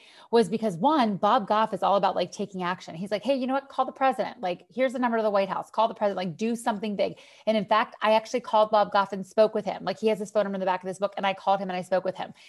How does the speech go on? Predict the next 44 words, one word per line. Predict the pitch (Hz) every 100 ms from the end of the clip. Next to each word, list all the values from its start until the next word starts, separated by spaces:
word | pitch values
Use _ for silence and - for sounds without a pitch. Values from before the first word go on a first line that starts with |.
| -
And | 226
I | 233
was |
like, | 233 226
"Hey, | 311 427 214 - - -
I | 277
have | 330
this | 285
idea. | 262 233 277
I'm |
gonna | 262
do | 240
this | 233 233
retreat. | 208 - 226 294 330
And | 190
just | 185 208
like | 220
you | 208
have | 233
your | 240
retreat, | 254 269 285 240
and | 185 - -
guess | 254 269
what? |
I'm | 285
going | 226 247 262
to | 233
Uganda, | 208 185 185 247
and | 285 269 190 185 - _
you're | 226
the | 226
consulate | - 208 208 262
of | 247
Uganda." | 262 262
And | 262
he | 226
was | 233
like, | 226 -
"Amazing." | 370 440 440 494 523 539 466 311 208
Like, | 190 185
he | 202
was | 196
so | 226 180
awesome. | 170 -